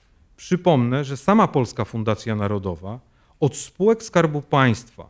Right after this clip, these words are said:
do końca roku dwa tysiące dwudziestego szóstego powinna otrzymać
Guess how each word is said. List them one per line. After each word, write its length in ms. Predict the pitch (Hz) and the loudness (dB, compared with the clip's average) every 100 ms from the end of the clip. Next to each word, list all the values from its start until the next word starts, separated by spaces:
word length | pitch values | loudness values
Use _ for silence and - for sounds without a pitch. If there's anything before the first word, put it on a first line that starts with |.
| _ | _
do 560 | 113 123 117 113 113 _ _ _ | -4 2 2 2 -2 _ _ _
końca 340 | - 170 196 190 | -2 0 2 4
roku 360 | 156 151 135 - | 2 0 -8 -8
dwa 220 | 107 143 | -2 -2
tysiące 420 | 160 135 151 139 | -2 -2 -2 -2
dwudziestego 640 | 120 127 127 - 139 139 127 | -10 -8 -10 -6 -6 -6 -8
szóstego 580 | - 120 - 101 107 | -10 -12 -6 -6 -6
powinna 540 | - 127 139 160 160 139 | -8 -10 -6 -4 0 0
otrzymać 680 | 127 - 139 113 110 127 | -2 -8 -2 -2 -2 -6